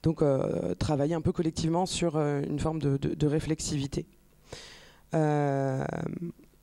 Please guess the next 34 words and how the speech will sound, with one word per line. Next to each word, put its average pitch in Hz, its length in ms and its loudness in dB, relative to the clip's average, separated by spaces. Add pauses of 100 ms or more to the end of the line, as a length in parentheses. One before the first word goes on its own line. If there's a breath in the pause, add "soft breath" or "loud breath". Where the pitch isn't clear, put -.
(240)
alors, 160 240 6
pour, 214 260 6
euh, 175 200 6
vous 165 200 0
expliquer 185 340 -2
sur, 160 200 0
euh, 147 180 4
ce 151 140 -2
sur 160 200 0
quoi 175 140 4
je, 143 300 4
je, 127 160 2
moi 151 160 2
je, 139 260 4
je 135 140 4
travaillais, 160 500 2 (340 loud breath)
euh, 151 220 4
à 151 80 2
la, 151 80 4
à - 140 0
la, 143 100 2
à 151 100 -2
la 151 120 2
caf, 208 180 0
je 180 100 2
travaillais 170 460 2
sur, 196 380 2
euh, 170 240 4
l'institutionnalisation 180 1160 0
de 156 60 -4
l'évaluation, 151 840 2
euh, - 40 0 (440 loud breath)
des 135 100 2
politiques. 165 540 0